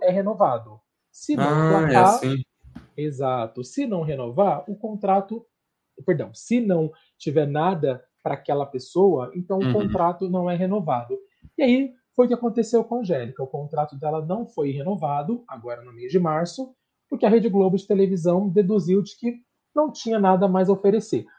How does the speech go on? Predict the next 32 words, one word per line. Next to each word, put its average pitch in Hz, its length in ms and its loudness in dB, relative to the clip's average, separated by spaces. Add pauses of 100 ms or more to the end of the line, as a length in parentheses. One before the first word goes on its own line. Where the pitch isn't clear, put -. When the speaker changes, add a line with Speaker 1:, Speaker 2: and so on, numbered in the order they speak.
(200)
Speaker 1:
O 160 80 2
programa 196 500 8
dela, 147 280 0
o 139 40 -4
Simples 151 440 -12
Assim, 143 480 -6
que 143 100 -8
até 156 160 -10
então 147 340 -14
seria, 135 600 -6 (380)
ah, 127 160 -6
teria 147 280 2
mais 156 380 4
algum, 139 460 -2
alguma 139 640 2
ou 139 100 2
algumas 139 560 0
temporadas, 131 800 -2 (120)
não 160 260 -2
vai, 147 400 0 (380)
porque 143 180 -10
a 135 60 -2
cúpula 139 340 -6
da 131 120 -2
Globo 127 440 -2 (220)
acredita 131 480 -6
que 135 120 -8
o 127 40 -6
programa 135 460 -2
não 180 200 -2
teve 147 360 -2
audiência, 131 680 -6